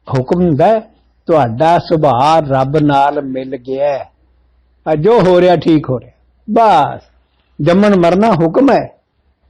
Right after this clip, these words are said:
ਮਰੇ ਤੇ ਰੋਣਾ ਨਹੀਂ, ਜੰਮਣ ਤੇ ਹੱਸਣਾ ਨਹੀਂ, ਜੰਮਣ ਤੇ ਢੋਲ ਧਮਾਕਾ ਨਹੀਂ ਕਰਨਾ, ਮਰਨ ਤੇ ਰੋਣਾ ਨਹੀਂ। ਜੰਮਣ ਮਰਨਾ ਹੁਕਮ ਹੈ,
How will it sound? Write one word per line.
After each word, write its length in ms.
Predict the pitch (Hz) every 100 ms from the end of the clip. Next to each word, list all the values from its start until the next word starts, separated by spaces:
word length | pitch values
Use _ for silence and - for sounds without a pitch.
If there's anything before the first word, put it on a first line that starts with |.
| _
ਮਰੇ 260 | 156 175 214
ਤੇ 180 | 202 185
ਰੋਣਾ 300 | 147 165 196
ਨਹੀਂ, 200 | 220 226
ਜੰਮਣ 360 | 180 180 190
ਤੇ 120 | 190
ਹੱਸਣਾ 400 | 151 170 190 208
ਨਹੀਂ, 200 | 220 170 113 _ _ _ _ _ _ _ -
ਜੰਮਣ 400 | 143 160 196 202
ਤੇ 120 | 208
ਢੋਲ 320 | 190 202 160 143
ਧਮਾਕਾ 420 | 196 165 - 190
ਨਹੀਂ 160 | 214
ਕਰਨਾ, 320 | 202 202 220 226
ਮਰਨ 340 | 196 180 185
ਤੇ 160 | 180 175
ਰੋਣਾ 300 | 151 190 226
ਨਹੀਂ। 200 | 214 160
ਜੰਮਣ 460 | 117 151 180 208 196
ਮਰਨਾ 380 | 175 180 202 196
ਹੁਕਮ 440 | 151 143 220 220
ਹੈ, 480 | 180 196 214 160